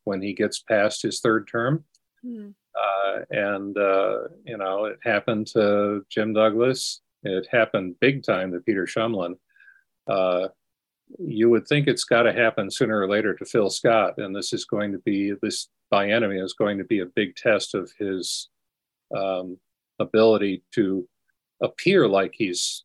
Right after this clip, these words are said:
Speaker 1: you know, running things and moving in a positive direction.
Speaker 2: Hmm. That's, that's gonna be an interesting thing worth watching.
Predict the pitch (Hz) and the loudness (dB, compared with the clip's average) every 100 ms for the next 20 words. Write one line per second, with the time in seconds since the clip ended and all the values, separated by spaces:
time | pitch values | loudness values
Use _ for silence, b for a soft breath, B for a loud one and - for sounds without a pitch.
0 | - 107 95 92 - 117 107 98 95 107 | -10 -6 -4 -6 -4 0 0 0 -4 -6
1 | 98 90 95 95 95 92 87 - 98 90 | -6 -6 -6 -4 -4 -6 -8 -8 -6 -6
2 | 98 85 98 90 - - - _ _ _ | -8 -6 -2 -2 -4 -12 -20 _ _ _
3 | _ _ _ _ _ _ _ _ _ _ | _ _ _ _ _ _ _ _ _ _
4 | _ _ - 269 233 170 _ _ _ _ | _ _ -14 -12 -12 -14 _ _ _ _
5 | _ _ _ _ _ _ _ _ _ _ | _ _ _ _ _ _ _ _ _ _
6 | _ _ _ - - _ _ 185 185 - | _ _ _ -20 -20 _ _ -16 -12 -8
7 | - - 190 190 208 196 196 202 185 185 | -8 -6 -8 -8 -10 -12 -10 -10 -10 -12
8 | 196 - 196 196 196 196 196 - 247 277 | -14 -14 -14 -14 -16 -14 -16 -14 -14 -12
9 | - 139 | -14 -16